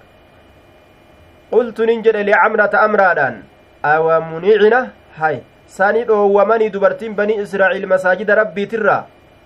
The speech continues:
Jennaan, qaalati nacam, eh. Ee dhoowwamanii jiranii. Maaliif jennaan hedduu faasiqummaa argamsiisan. Sababaan halaaka Banii Israa'iilii tokko Sababaa dubartoota isaaniitiif waan isaan faasiqummaa heddummeeysaniif jecha.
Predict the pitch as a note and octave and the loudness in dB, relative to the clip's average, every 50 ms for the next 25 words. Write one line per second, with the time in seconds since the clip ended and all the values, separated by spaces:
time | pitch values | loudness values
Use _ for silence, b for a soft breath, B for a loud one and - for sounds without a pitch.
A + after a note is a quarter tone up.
0 | _ - D#3+ C3+ E3+ E3 F3 F#3+ G#3 A#3+ B3+ A#3+ G3+ - _ _ _ _ _ _ | _ -18 -8 -4 -4 -2 0 2 0 0 0 -2 -8 -14 _ _ _ _ _ _
1 | _ _ _ _ _ _ D3 D3+ E3 E3 D#3+ D#3+ D#3 D3+ D3 C#3+ C#3+ D3 C#3 C#3+ | _ _ _ _ _ _ -2 -2 0 2 2 2 2 0 0 -2 -4 -4 -4 -2
2 | C3+ B2+ C#3+ C#3 C3+ - D3 C#3+ D3 D#3 D3+ D3 - - _ _ _ _ _ _ | -2 -2 -2 -4 -4 -6 -4 -2 0 -2 -2 -4 -10 -20 _ _ _ _ _ _
3 | _ _ _ _ _ _ _ _ - F3+ G3+ A3 G#3+ G#3 F#3+ F#3 F3+ F3+ F3 E3+ | _ _ _ _ _ _ _ _ -2 0 0 2 2 0 0 2 2 2 2 0
4 | E3 E3+ F3+ D3+ D3 D#3 D3 C#3+ C#3 C3 C3 B2 A#2+ A2+ A2 G#2 G2+ - - - | -2 -2 -4 -8 -4 -2 -2 -2 -2 -4 -8 -10 -12 -14 -16 -18 -20 -20 -20 -20
5 | _ _ _ _ _ _ _ _ _ _ _ _ _ _ _ _ _ _ - D3 | _ _ _ _ _ _ _ _ _ _ _ _ _ _ _ _ _ _ -6 -2
6 | F3 G3 G#3 A3 A3 F3+ F#3 G#3 G3+ G#3 G#3+ G#3+ G#3+ G#3 G3+ G3 - G#3+ A3 G#3+ | 0 0 0 0 -2 0 -2 -2 0 2 0 0 0 0 -4 -4 -4 -4 -4 -2
7 | G#3 G3+ G3+ G3 F#3 F#3 G#3 G3+ G#3 G#3 G#3+ G#3 G3+ G3 F#3 F3 E3+ D3 D3 D#3 | 0 0 0 0 -2 -4 -8 -4 -2 0 0 0 0 0 -2 -2 -2 -4 -8 -12
8 | C#3 D3 C#3+ C3 A2 G2+ - - _ _ _ _ _ _ _ _ - - - - | -10 -8 -8 -8 -8 -12 -20 -20 _ _ _ _ _ _ _ _ -20 -18 -8 -6
9 | F#3 F3+ F#3 F#3 G3 G#3 G#3 G#3+ G3 E3 F#3+ G3 G#3 G#3+ G#3 G#3 G3+ F#3 F#3+ F#3+ | -4 -4 -2 0 0 0 0 0 0 0 0 0 2 0 0 0 0 0 0 0
10 | G#3 G#3+ G3 G3 - F#3+ F#3 F#3 F#3 F#3+ G#3 G#3 G3+ G3 - F3+ F3+ - - E3+ | 0 -2 -4 -6 -6 -2 0 0 0 -2 -4 -8 -10 -8 -8 -8 -8 -6 -4 -4
11 | D3+ B2+ A2 - - _ _ _ _ _ _ _ _ - - - E3 F3+ F3+ F3+ | -2 -2 -4 -8 -14 _ _ _ _ _ _ _ _ -20 -12 -6 -4 -2 0 0
12 | F3+ F3+ G3 G3+ G3+ G3+ G3 F#3+ F#3 F3+ F3 E3+ F#3+ G3 G3+ G3+ G3+ D#3+ - D3 | 0 0 2 0 0 0 0 0 0 0 0 -2 -6 -6 -4 -2 -4 -4 -4 -2
13 | F3 F3 F3 F3 F#3 F#3+ F#3 F#3 F3 D3 C3+ C3+ D3+ E3 E3+ F3 F3+ D#3 F#3+ G3 | -2 0 0 0 -2 -6 -10 -12 -14 -14 -8 -4 -4 -4 -4 -4 -6 -4 -2 -2
14 | G3 G3 F#3+ F3+ F3 - D#3+ D3+ F#3 F#3 F#3 F#3 F3+ F3 E3+ C#3+ D3+ D3 D3 D3 | 0 0 0 -2 -2 -2 -6 -10 -14 -8 -4 -2 -2 -2 -2 -6 -8 -6 -4 -4
15 | D3 D3 D3+ D3+ D#3 D3+ D3 D3+ C#3+ D3 C3 - | -4 -4 -6 -8 -8 -6 -4 -4 -4 -4 -6 -10